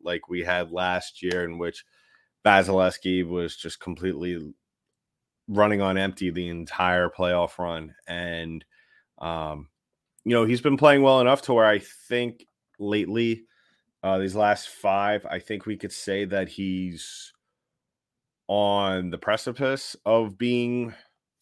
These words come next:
back. Or for me personally, I think it's, it's a good sign.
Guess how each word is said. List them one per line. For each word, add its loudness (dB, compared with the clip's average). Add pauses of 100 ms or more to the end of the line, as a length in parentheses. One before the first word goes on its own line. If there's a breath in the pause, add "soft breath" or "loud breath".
(120)
back. 2
Or -2 (580 soft breath)
for 4
me 2
personally, 0
I 2
think -8
it's, -8 (380)
it's -8
a -6
good -4
sign. -6